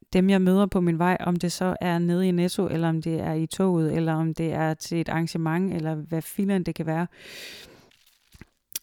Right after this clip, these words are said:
Og jeg havde faktisk skrevet en seddel ned på et tidspunkt, som jeg ikke ved, hvor er henne, men det var noget a la, øh,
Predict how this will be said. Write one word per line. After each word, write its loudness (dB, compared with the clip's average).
Og 6
jeg 4
havde 0
faktisk 0
skrevet 2
en 4
seddel 2
ned 4
på 0
et 0
tidspunkt, -2
som 2
jeg 2
ikke 0
ved, 6
hvor 4
er 2
henne, 2
men 6
det 2
var 6
noget 6
a 2
la, 0
øh, -2